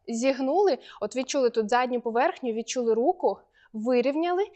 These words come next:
і опустили вниз. І на цю сторону продовжимо.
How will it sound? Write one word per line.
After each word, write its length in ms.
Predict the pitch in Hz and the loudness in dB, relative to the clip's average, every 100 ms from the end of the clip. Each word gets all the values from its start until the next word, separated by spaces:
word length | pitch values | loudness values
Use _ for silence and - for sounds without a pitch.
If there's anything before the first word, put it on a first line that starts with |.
| - - - | -18 -18 -2
і 140 | 320 | -2
опустили 480 | 320 262 - 233 208 | 0 -4 -4 -2 -2
вниз. 280 | 190 - _ - - | -6 -18 _ -20 -2
І 100 | 330 | 0
на 140 | 359 | 0
цю 120 | 349 | 0
сторону 460 | 453 453 381 370 370 | -2 -2 -4 -2 -4
продовжимо. 680 | 285 330 269 240 254 254 269 | -2 0 0 -2 -4 -6 -6